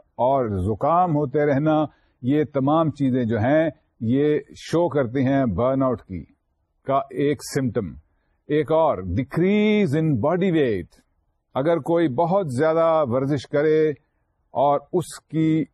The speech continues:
برن آؤٹ کا ایک اثر ہو اس پر تو اس کی وجہ سے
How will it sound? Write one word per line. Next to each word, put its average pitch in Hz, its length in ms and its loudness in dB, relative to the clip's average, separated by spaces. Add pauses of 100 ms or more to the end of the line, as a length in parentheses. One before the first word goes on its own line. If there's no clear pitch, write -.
برن 156 380 0
آؤٹ 160 260 0
کا 147 340 2 (440)
ایک 156 320 -2 (760)
اثر 190 280 0
ہو 160 200 0
اس - 160 -4
پر 151 200 0 (340)
تو 139 220 -2
اس - 220 -2
کی 165 140 -2
وجہ 143 300 0 (100)
سے 147 240 0